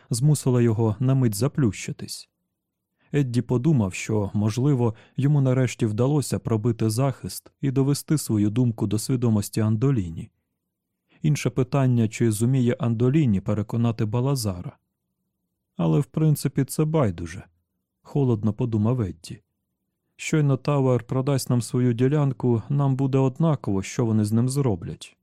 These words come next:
правда? «Звідки ти так багато знаєш?» спитав Андоліні. «Це не має значення. Просто перекажи Балазару, нехай перекаже своїм друзям із Сомбери,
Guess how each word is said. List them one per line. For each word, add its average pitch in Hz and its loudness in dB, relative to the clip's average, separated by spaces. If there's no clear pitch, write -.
правда? 131 -4
«Звідки 101 -2
ти 101 -4
так 98 -6
багато 110 0
знаєш?» 110 -2
спитав 117 -2
Андоліні. 101 0
«Це 180 0
не 160 4
має 165 4
значення. 131 -2
Просто 175 2
перекажи 170 2
Балазару, 147 2
нехай 170 2
перекаже 156 2
своїм 151 2
друзям 147 4
із 151 2
Сомбери, 104 0